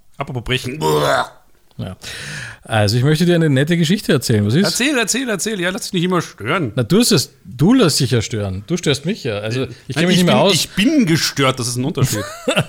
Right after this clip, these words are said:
Speaker 2: Das ist richtig.
Speaker 1: Ja.
Speaker 2: Ich hoffe, Sie empfangen diese Sendung hier klar und deutlich. Wenn nicht, die Frequenzen stehen auf radiofabrik at t. Und Sie können diese Sendung, falls Sie das jetzt ganz scheiße hören, natürlich noch in der C B A nachhören und auf der Homepage der Radiofabrik. Das möchten wir auch, by the way, noch so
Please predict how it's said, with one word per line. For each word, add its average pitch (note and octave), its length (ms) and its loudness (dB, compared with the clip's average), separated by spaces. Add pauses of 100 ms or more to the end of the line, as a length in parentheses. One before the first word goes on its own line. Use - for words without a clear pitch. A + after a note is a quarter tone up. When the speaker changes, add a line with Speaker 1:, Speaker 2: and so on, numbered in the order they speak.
(120)
Speaker 2:
Das - 260 -4
ist C3+ 220 -2
richtig. A#2 320 -4
Speaker 1:
Ja. C#3+ 260 -4 (360)
Speaker 2:
Ich - 160 0
hoffe, F#3+ 200 2
Sie F3+ 220 4
empfangen C#3 680 2
diese C#3 360 4
Sendung B2 360 4
hier A#2+ 220 4
klar G2+ 260 0
und F#2+ 120 0
deutlich. F3 360 0
Wenn A2+ 100 4
nicht, E3 240 0
die B2+ 80 -4
Frequenzen B2 500 0
stehen B2+ 300 0
auf A2+ 240 -4
radiofabrik A2 720 -2
at A#2 100 -4
t. D3 220 2 (260)
Und F3 160 4
Sie F#3+ 80 0
können D#3+ 240 4
diese D3 180 2
Sendung, C#3 320 2
falls B2+ 300 0
Sie C3+ 80 0
das B2 160 0
jetzt A#2+ 220 -4
ganz E3+ 340 0
scheiße C3 400 2
hören, A#2 320 2 (320)
natürlich D#3+ 380 0
noch C#3+ 140 2
in C3+ 100 0
der C3 100 0
C C3 200 0
B B2 160 0
A G#2+ 180 2
nachhören B2+ 480 0
und A#2+ 80 0
auf A#2+ 80 -4
der G2+ 120 0
Homepage B2 280 2
der G#2+ 200 -2
Radiofabrik. G2+ 520 -2
Das G2+ 140 -2
möchten G#2+ 260 0
wir G#2 60 -2
auch, G2+ 100 -6
by - 200 -4
the G2+ 140 0
way, G#2 160 2
noch G#2 340 -2
so G#2 360 -2